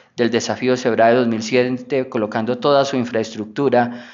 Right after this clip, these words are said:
al servicio de la promoción del juego, y, eh, nos rodeamos de instituciones, eh, de interés para la promoción del juego, como lo es a nivel de medios el Diario La República, Avianca como auspiciador,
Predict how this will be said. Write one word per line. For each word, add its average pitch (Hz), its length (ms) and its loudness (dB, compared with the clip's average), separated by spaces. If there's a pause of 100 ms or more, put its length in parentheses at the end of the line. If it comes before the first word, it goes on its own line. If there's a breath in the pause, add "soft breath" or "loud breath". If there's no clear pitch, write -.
(160 loud breath)
al 113 160 0
servicio 120 480 -2
de 131 60 4
la 117 100 2
promoción 117 400 -4
del 156 120 -4
juego, 156 420 0 (640 loud breath)
y, 220 640 2
eh, 123 640 0
nos 147 200 2
rodeamos 175 840 4
de 127 100 -2
instituciones, 135 1040 -2
eh, 107 400 -6
de 120 140 -2
interés 120 500 2
para 135 220 2
la 117 100 4
promoción 113 380 -4
del 143 100 -2
juego, 151 340 2
como 113 380 0
lo 113 220 0
es 117 160 0
a 143 40 0
nivel 123 220 0
de 127 100 2
medios 135 380 0
el 110 140 -4
Diario 131 320 2
La 135 120 4
República, 120 760 -2 (480 loud breath)
Avianca 135 640 4
como 107 220 -2
auspiciador, 135 840 2